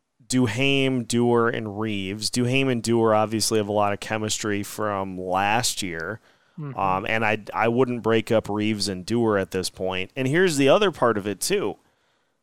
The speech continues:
Speaker 1: You go with that for your lineup. When Nyquist is ready, if he does come back before Kaprizov's ready to go,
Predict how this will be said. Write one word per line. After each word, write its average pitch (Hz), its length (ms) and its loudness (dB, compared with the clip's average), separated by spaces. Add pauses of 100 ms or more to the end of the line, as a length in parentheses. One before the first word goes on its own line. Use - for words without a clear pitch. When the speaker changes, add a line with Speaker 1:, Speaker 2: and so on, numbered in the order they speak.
(480)
Speaker 1:
You 113 140 0
go 143 220 6
with 175 180 4
that 143 260 4
for - 140 -2
your 127 180 4
lineup. 117 680 2 (360)
When 113 300 0
Nyquist 190 640 2
is 120 160 2
ready, 135 580 0 (160)
if 110 160 -4
he 139 140 -2
does 131 260 6
come 139 180 0
back 117 300 4
before 120 320 0
Kaprizov's 117 760 0
ready 120 260 2
to 120 80 -2
go, 123 360 2